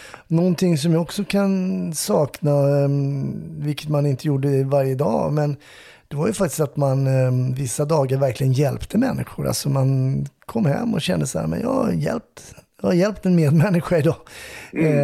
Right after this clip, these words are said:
Speaker 1: Eh, ibland med en liten sak och ibland med en, eh, kanske en jättestor sak som kunde ha varit till och med livsavgörande för vissa.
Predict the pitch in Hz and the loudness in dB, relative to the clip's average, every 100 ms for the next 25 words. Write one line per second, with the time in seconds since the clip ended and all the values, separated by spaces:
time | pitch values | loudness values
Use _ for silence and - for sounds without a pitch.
0 | 139 135 135 151 143 202 220 208 202 196 | 4 4 4 2 2 2 2 2 4 4
1 | 196 170 - 208 - 214 220 - 202 185 | 2 2 2 0 2 0 0 0 2 2
2 | 147 170 202 190 175 170 165 160 160 156 | 2 0 0 0 0 0 0 0 -2 0
3 | 165 139 - 156 139 139 135 147 165 - | 0 0 -2 -2 0 0 0 -2 -4 -4
4 | 139 - 233 247 - - 135 - 147 139 | -4 0 2 2 2 2 0 0 0 0
5 | - - 143 156 139 135 131 - - 135 | -2 -6 -2 0 2 2 0 -2 -10 -8
6 | 143 135 131 131 - - 131 156 247 233 | -2 0 0 -2 -4 -2 0 0 0 0
7 | - 147 151 127 - | -2 -4 -4 -4 -8